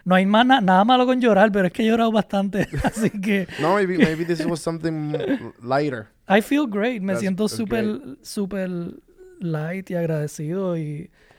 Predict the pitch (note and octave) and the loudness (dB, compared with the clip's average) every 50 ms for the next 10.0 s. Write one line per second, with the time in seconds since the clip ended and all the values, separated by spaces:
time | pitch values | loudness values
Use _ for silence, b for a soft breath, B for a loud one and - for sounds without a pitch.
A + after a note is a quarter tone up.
0 | b b b _ _ E3+ E3 D#3 D#3 D3+ D3 C#3+ D3 C#3+ C#3+ C#3+ C#3+ C#3+ C#3+ _ | b b b _ _ -8 -6 -6 -4 -4 -6 -6 -6 -6 -6 -6 -8 -8 -10 _
1 | - D3 C#3 - D3 C#3+ D3+ E3 E3+ E3+ F3 - G3 F#3 F3+ F3 - G3 F#3 F3 | -10 -8 -6 -4 -4 -2 -4 -4 -4 -6 -8 -6 -6 -6 -6 -6 -4 -4 -4 -4
2 | - G3+ F3 E3 - F3 F3 G3 F3+ _ - F3 F3 F3 F3+ F3 E3+ E3 E3+ F#3 | -4 -6 -8 -4 -4 -2 -2 -2 -4 _ -4 -2 -2 -2 -2 -2 -2 -2 -2 -2
3 | G#3 G#3 F#3+ F#3 F3+ E3+ E3+ E3 D#3+ D#3+ D#3+ D#3+ E3 D#3+ E3 E3 F3 E3+ E3+ D#3+ | -4 -2 -2 -2 -2 -2 -2 -4 -4 -4 -4 -2 -2 -2 -2 -2 -4 -6 -6 -8
4 | _ _ E3+ E3 F3 F#3 F3+ F3+ F3 F3 E3+ - C#3+ C#3+ B2+ A#2 - - - A2+ | _ _ -4 -2 -2 0 0 0 0 0 0 -2 -2 -4 -6 -6 -8 -12 -14 -12
5 | A#2 B2 A#2+ A2+ G#2 - - F3 D#3+ - - D#3+ E3 E3 E3+ D#3+ - G3 - - | -10 -10 -10 -10 -12 -8 -6 -6 -4 -2 0 0 2 0 0 0 -2 -4 0 2
6 | - F#3+ F#3+ G3 G#3 G3 F3+ G3 G3 F#3+ F#3+ F#3+ G3 G3 F#3+ F#3+ F#3 F#3+ F3+ - | 2 4 4 4 4 4 4 4 2 4 4 4 4 4 2 2 2 0 -2 0
7 | - F#3 F3+ G3 G3 G3+ G3+ F#3 F3+ F3 F#3 G3+ A3 G#3+ F3 E3 _ _ - F#3+ | 0 0 0 0 0 -2 -2 -2 -2 -2 -2 -2 -2 -2 -2 -4 _ _ -2 -2
8 | G3 G3 G#3+ G#3+ F#3 - _ - D#3 - G3 - - G#3+ G3 F#3+ _ G3+ F#3+ G3 | 0 0 -2 -2 -6 -6 _ -8 -4 -4 -6 -2 -2 -4 -4 -2 _ -4 -4 -4
9 | G3 G3 G3+ G3 G3 G3 G#3 G#3 G3+ F#3 E3+ D#3+ D#3 D3+ D3 D3 A#2 A#2+ A2+ G2 | -4 -4 -4 -2 -2 0 0 0 0 -2 -2 -2 -2 -2 -2 -2 -4 -4 -6 -8